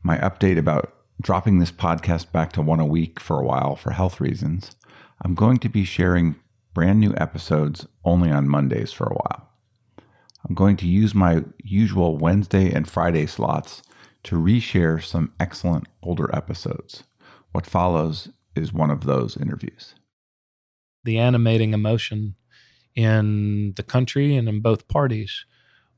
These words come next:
Speaker 2: w-, was anger, rage, and retribution. I heard Al Gore say after the cam-, actually, it was still during the campaign, he said that one of the more insightful interviews he saw was a man on the street interview where a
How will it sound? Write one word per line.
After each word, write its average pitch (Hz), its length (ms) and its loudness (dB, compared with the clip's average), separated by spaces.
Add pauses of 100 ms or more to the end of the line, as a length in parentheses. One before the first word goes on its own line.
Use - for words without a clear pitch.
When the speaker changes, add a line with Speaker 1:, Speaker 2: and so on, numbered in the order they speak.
(100)
Speaker 2:
w-, 139 280 -12
was 120 240 -2
anger, 131 280 6
rage, 135 300 6
and 139 100 4
retribution. 139 680 0
I 117 60 0
heard 131 260 2 (500)
Al 131 200 4
Gore 131 320 2
say 120 340 2
after 117 400 0
the 104 160 0 (680)
cam-, 135 260 2
actually, 147 240 2
it 120 40 -2
was 113 100 -2
still - 160 0
during 131 280 0
the 120 80 -4
campaign, 123 460 -2
he 135 80 -2
said 175 240 -2
that 165 60 -2
one 170 200 2
of 175 80 2
the 165 60 0
more 156 180 4
insightful 160 640 2
interviews 151 440 0
he 139 100 -8
saw 180 300 2
was 123 160 0
a 127 40 -2
man 147 220 2
on 135 80 0
the 117 80 -2
street 180 340 -2
interview 110 440 -2
where 107 160 0
a 104 80 -2